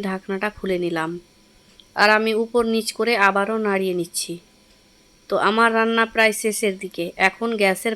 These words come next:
ফ্লেম বন্ধ করে আবারও ঢাকনা দিয়ে ঢেকে দিলাম প্রায় পাঁচ মিনিটের জন্য।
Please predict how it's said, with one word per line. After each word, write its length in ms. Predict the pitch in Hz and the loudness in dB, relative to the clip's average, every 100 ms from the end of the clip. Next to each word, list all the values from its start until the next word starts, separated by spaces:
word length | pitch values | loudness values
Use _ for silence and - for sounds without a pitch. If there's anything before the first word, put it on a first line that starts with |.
| - | -4
ফ্লেম 200 | 226 214 196 | -4 -2 -2
বন্ধ 180 | 196 196 190 | -2 -2 -2
করে 160 | 202 233 - 190 | -4 -4 0 2
আবারও 260 | 208 220 220 | 2 0 -2
ঢাকনা 300 | 196 196 214 208 | -4 -4 -2 -2
দিয়ে 140 | 220 220 | 0 -2
ঢেকে 220 | 196 196 202 | -2 -2 -4
দিলাম 220 | 202 208 220 - | -4 -4 -6 -4
প্রায় 240 | 196 214 285 - - _ - | -2 -2 -4 -12 -20 _ 0
পাঁচ 160 | 202 196 | 0 2
মিনিটের 340 | 196 185 180 175 | 0 2 0 -2
জন্য। 200 | 170 170 | -4 -4